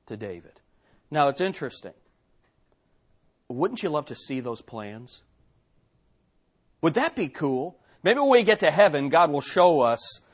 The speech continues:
those plans if we can remember to ask. You know, we need to make a list of the things we want to ask God and, and keep it honest in case the rapture takes place. <laughs> You know? This is one of those things that I'd love to ask God about. The Bible says that God gave David by his own hand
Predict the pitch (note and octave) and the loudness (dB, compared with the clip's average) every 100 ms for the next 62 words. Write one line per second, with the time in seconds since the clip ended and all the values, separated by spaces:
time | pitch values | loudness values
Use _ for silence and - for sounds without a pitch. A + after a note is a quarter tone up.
0 | _ - C#3 D3 - F3+ E3+ C#3+ C3 E3 | _ 2 4 4 4 4 4 0 -2 -4
1 | D3 C#3 C3+ C#3 D3+ C3+ A#2 C#3 B2 G2 | -4 -4 -2 -2 -2 -4 -4 -4 -6 -6
2 | - - - _ _ F3+ _ G#3 _ _ | -12 -20 -20 _ _ _ _ _ _ _
3 | _ _ _ _ _ _ _ _ - C#3 | _ _ _ _ _ _ _ _ -8 -2
4 | C#3+ D3+ D#3 A3+ A3+ A3+ F#3 E3+ F#3+ D#3 | 0 2 2 2 2 2 4 2 2 2
5 | D3+ F3 E3 D#3+ D#3+ D#3 D3 C#3 C3 C3 | -2 0 -2 0 0 0 2 2 0 2
6 | C#3+ D3 B2 A2+ C3 A#2+ G3+ D#3+ D3 D#3 | 4 4 0 -6 -8 -4 -2 2 4 2
7 | B2 A#2+ D3 C3+ A#2 A#2 B2+ - A2 G#2 | -2 -8 -8 -6 -4 -4 -4 -6 -12 -12
8 | F2+ - F#2 B1 - _ _ _ _ _ | -14 -12 -12 -12 -20 _ _ _ _ _
9 | _ _ _ _ F#3+ F#3 D#3+ - C3+ D3+ | _ _ _ _ -2 0 -2 -4 -8 -8
10 | - E3 - _ _ _ - - - - | -6 -6 -8 _ _ _ -20 -20 -20 -20
11 | - D#3+ C#4 G#4 D4 B3+ B3+ A3+ G#3+ F#3+ | -4 4 4 6 0 4 4 6 6 4
12 | - A#3 A#3+ E3+ F3+ F3 E3+ A3+ C#4+ A#3+ | 2 2 2 2 4 4 4 4 4 4
13 | G3 - D#3 G#3+ C#4 D#3+ C3+ - D3 D4 | 4 2 0 0 0 0 0 2 2 2
14 | E4+ - A3 F#3+ F3+ C#3+ G#3+ D4+ G#3 G3 | 2 -2 -2 -2 -2 2 2 2 0 -2
15 | C#3+ B2+ E3+ A3 E3 C3+ C#3+ C#3 C3+ F3 | -2 -4 -2 -2 -4 -2 0 0 0 -2
16 | A#3 F#3 G3 C3+ A#2 | -2 -4 -4 -4 -8